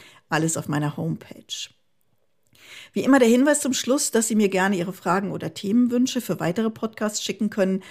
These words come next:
Ich freue mich drüber und fände es sehr spannend, daraus einen Podcast zu machen. Gern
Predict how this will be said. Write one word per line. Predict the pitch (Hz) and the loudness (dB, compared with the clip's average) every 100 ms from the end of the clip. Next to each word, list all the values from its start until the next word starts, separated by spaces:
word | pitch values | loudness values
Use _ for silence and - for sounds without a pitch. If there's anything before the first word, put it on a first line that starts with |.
| - | -20
Ich | - | -18
freue | - 165 208 | -4 0 2
mich | 240 | 2
drüber | 233 240 311 330 - - | 0 -2 -2 -4 -14 -8
und | 196 214 | -4 -2
fände | 190 185 | -2 0
es | - | 0
sehr | 170 175 | 2 0
spannend, | 175 - 160 156 160 | -2 -4 -2 -2 -2
daraus | 147 147 147 160 | -4 -4 -8 -8
einen | - 170 170 | -4 -4 -4
Podcast | - - - - - - | -8 -12 -10 -8 -8 -8
zu | 220 | -10
machen. | - - 220 220 _ | -10 -10 -10 -10 _
Gern | - 165 185 196 | -2 0 2 0